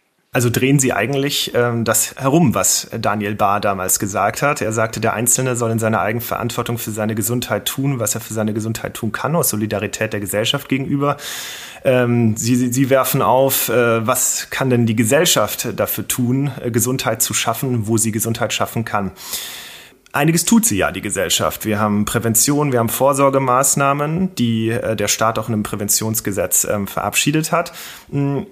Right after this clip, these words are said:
wie ist das, wenn man beispielsweise da seine Vorsorgeuntersuchungen nicht wahrnimmt und dann an Darmkrebs erkrankt und teuer behandelt werden muss? Dann hat eigentlich ja die Gesellschaft was für einen bereitgestellt, man selbst greift aber nicht zu.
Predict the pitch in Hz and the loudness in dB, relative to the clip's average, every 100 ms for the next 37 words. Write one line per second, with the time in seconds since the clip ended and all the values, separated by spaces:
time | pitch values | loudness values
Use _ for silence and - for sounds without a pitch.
0 | - 127 143 175 - - - 151 147 147 | -12 -6 -2 2 2 2 2 2 2 0
1 | 131 - 143 - 131 135 127 120 123 131 | -2 -2 -2 0 2 2 2 0 0 -2
2 | 127 - 160 127 110 107 113 107 113 - | -2 0 2 4 2 0 -2 -4 -4 -6
3 | 104 104 98 - 101 101 98 90 87 - | -6 -2 -2 0 0 2 0 -2 -4 -6
4 | 92 - 107 113 113 110 107 127 120 - | -6 -4 0 2 2 2 2 0 -2 -4
5 | 80 - - - - 92 - 107 107 120 | -2 -2 -4 -6 -6 -6 -4 -4 0 2
6 | 123 123 135 127 113 98 - 76 87 80 | 2 2 0 2 2 0 -2 -6 -6 -8
7 | 76 - - 101 104 - 110 123 156 147 | -6 -4 -2 0 0 0 0 2 2 2
8 | 120 107 104 110 110 - - - - 110 | 0 -2 -2 0 0 0 0 -4 -4 -2
9 | 104 104 104 107 104 98 104 - 135 135 | 0 0 0 0 0 0 0 -4 -4 0
10 | 147 156 113 110 117 120 - - 117 113 | 0 0 0 2 2 0 -6 -2 0 0
11 | 101 117 127 120 - 170 104 | 0 0 0 0 0 2 2